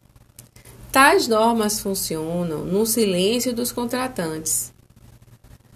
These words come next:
suprindo a manifestação de vontade, porventura faltante. Exemplo:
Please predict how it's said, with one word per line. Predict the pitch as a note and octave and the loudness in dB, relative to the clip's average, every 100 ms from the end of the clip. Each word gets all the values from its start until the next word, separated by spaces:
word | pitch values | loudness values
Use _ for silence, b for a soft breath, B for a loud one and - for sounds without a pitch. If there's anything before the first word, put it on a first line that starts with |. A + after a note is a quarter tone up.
| - | -16
suprindo | - - C4 B3+ F#3 F#3 G3+ | -4 0 0 0 0 0 2
a | A3 | 0
manifestação | F#3 F3+ F3+ F#3+ F#3+ F#3 F3 | 0 -2 -2 -2 -2 -2 -2
de | E3 E3 | -4 -4
vontade, | F3 F3+ D#3+ - C#3+ F3 | -4 -4 -4 -6 -6 -8
porventura | F3+ G3+ G#3+ G#3 G#3 G3 F3 E3 F#3 | -2 0 2 2 0 -2 -6 -4 -4
faltante. | G#3 G3+ G3+ G#3+ F3 D3+ D3+ - - | -4 -2 -2 -4 -6 -6 -8 -12 -8
Exemplo: | - F#3 F3+ D#3 - | 0 2 2 -2 -4